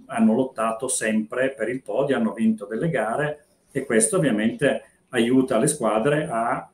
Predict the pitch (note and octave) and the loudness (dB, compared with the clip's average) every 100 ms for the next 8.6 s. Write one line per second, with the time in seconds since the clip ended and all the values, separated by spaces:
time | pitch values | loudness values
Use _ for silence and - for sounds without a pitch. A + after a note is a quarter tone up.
0 | _ B2 A#2 A2+ C3 C#3 A#2 A#2 A2 G#2+ | _ -12 -2 0 2 2 0 -2 -2 0
1 | D3+ A#2 G#2 B2+ E3 C3+ A#2+ A2 A2 G#2 | 0 -2 -4 -2 0 0 -2 -6 -6 -8
2 | B2+ A#2 - A2+ - A2 A2+ G#2+ C3 D3+ | -8 -8 -8 -8 -8 -8 -8 -4 0 0
3 | C#3+ C3+ - - - - - - E3 E3 | 0 -4 -8 -20 -20 -20 -18 10 12 12
4 | - - E3 E3 D3+ - C3+ C3 - B2+ | 6 -2 -4 0 -2 0 2 2 4 4
5 | D3+ E3 A#2 B2 - - A2 G#2+ G#2 G2+ | 4 2 -2 -4 -6 -6 -4 -4 -4 -6
6 | G#2 A#2 - - C3+ B2+ A2+ G#2 G#2 G2+ | -6 -8 -12 0 2 4 2 -2 -4 -8
7 | - G2+ _ _ - A2 A#2+ - A2+ - | -16 -20 _ _ -8 -6 -4 -6 -8 0
8 | C#3 B2 A2 G#2 G#2 | 2 2 0 -2 -6